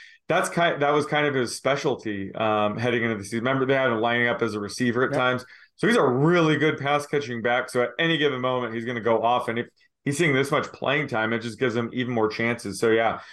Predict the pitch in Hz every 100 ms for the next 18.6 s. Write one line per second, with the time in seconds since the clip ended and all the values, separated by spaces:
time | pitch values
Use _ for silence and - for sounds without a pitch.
0 | - _ - 160 123 151 151 147 143 139
1 | 127 147 139 135 135 113 - _ 143 120
2 | 131 131 147 151 120 135 135 139 131 120
3 | 123 123 120 110 107 104 113 131 143 143
4 | _ _ _ - 135 170 196 - 151 113
5 | - 170 185 117 120 127 139 113 95 -
6 | 117 123 107 98 95 113 117 156 143 113
7 | 95 117 127 131 123 110 117 110 - 107
8 | - 107 98 101 101 - 104 - - 101
9 | 98 98 _ _ _ _ _ _ _ _
10 | 196 143 107 185 175 165 170 185 262 262
11 | 202 151 220 269 208 285 208 196 175 190
12 | 160 139 160 151 135 123 131 120 113 135
13 | 117 160 147 160 156 147 151 156 147 139
14 | 131 165 131 202 214 208 175 185 165 -
15 | 175 156 143 147 160 156 143 160 160 156
16 | 147 139 139 147 - 185 170 151 139 -
17 | 165 160 147 - 139 131 151 151 147 139
18 | 143 135 135 135 131 123